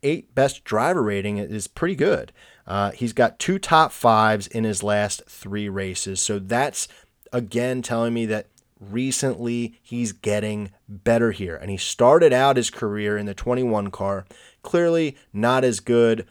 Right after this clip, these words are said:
of a ride than it would be in the twelve at Penske. So recently he's getting better in better equipment. It makes sense. That's what you wanna see. These are all good things. Um, and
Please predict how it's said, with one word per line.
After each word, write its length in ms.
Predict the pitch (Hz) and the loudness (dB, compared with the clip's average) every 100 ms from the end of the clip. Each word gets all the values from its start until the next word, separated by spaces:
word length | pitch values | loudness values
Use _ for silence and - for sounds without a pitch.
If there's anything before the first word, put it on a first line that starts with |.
| _ | _
of 140 | 117 | 2
a 80 | 120 | 4
ride 600 | 110 107 104 104 104 98 - | 4 4 4 2 -2 -4 -8
than 240 | 104 104 | -4 -2
it 160 | 104 - - | -4 -8 -8
would 240 | 110 104 | -4 -4
be 380 | 98 104 104 - _ _ | -4 -6 -8 -12 _ _
in 100 | 110 | -10
the 80 | 98 | -8
twelve 520 | - 139 127 104 101 | 0 4 6 6 2
at 120 | 95 | -2
Penske. 480 | - 117 - 101 98 - - | -4 -4 -6 -8 -12 -16 -10
So 240 | - 101 - _ _ | -6 -6 -8 _ _
recently 680 | 95 98 113 - 107 104 107 | -12 -6 -2 -2 -2 -4 -8
he's 200 | 101 95 | -8 -8
getting 260 | 101 95 92 | -8 -8 0
better 400 | 135 147 143 - - | 4 6 6 2 -8
in 180 | 110 101 | -8 -6
better 320 | 95 95 92 | -6 -6 -6
equipment. 600 | 87 - 160 151 139 131 | -2 8 8 8 0 0
It 180 | - - | -8 -10
makes 320 | 98 90 - | -10 -8 -4
sense. 340 | - 135 139 | 0 0 0
That's 240 | - 104 - | -2 -4 -4
what 160 | 107 | -8
you 80 | 104 | -8
wanna 220 | 98 95 | -8 -8
see. 320 | - - 143 143 | -4 -4 -2 -2
These 200 | 107 95 | -4 -4
are 120 | - | -4
all 240 | 107 113 | 0 0
good 360 | 107 113 107 95 | -2 0 0 -2
things. 540 | - 123 98 71 - - - _ | -4 -2 -2 -6 -12 -12 -20 _
Um, 220 | 101 101 98 | -6 -4 -2
and 180 | 117 | -4